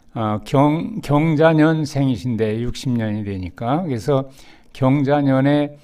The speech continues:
에, 그 이 십일월에 해당되는, 아, 그, 아, 만세력을 가져왔어요, 여기에.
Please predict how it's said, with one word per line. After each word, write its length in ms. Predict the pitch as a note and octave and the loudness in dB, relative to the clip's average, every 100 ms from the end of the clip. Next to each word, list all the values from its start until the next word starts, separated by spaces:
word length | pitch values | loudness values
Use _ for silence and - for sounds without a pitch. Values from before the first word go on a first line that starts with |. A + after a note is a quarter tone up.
| - - - | -20 -16 -6
에, 220 | A2+ A2+ | -4 -4
그 320 | B2+ B2 C#3+ | -2 -2 -4
이 260 | - B2+ A#2 | -6 -4 -4
십일월에 560 | G#2+ - F#3+ E3+ D#3 C#3+ | -4 -6 -2 2 4 4
해당되는, 760 | D3 C#3 C3 B2 C3 D#3 E3+ E3 - _ - | 2 2 2 2 2 2 0 -8 -20 _ -8
아, 260 | G#2+ G2+ G2 | -4 -4 -6
그, 500 | B2+ A#2+ A#2 A#2 - _ _ | -6 -4 -6 -8 -18 _ _
아, 100 | A2 | -8
만세력을 680 | G2+ A2+ A#2+ A#2 A2+ A2+ D3 | -4 -2 -4 -4 -4 -2 -2
가져왔어요, 600 | D3+ A#2 A#2 G#2+ - A#2 | -2 -6 -2 -2 -4 -10
여기에. 440 | F#2+ G2+ C#3 G3+ | -6 -2 0 -2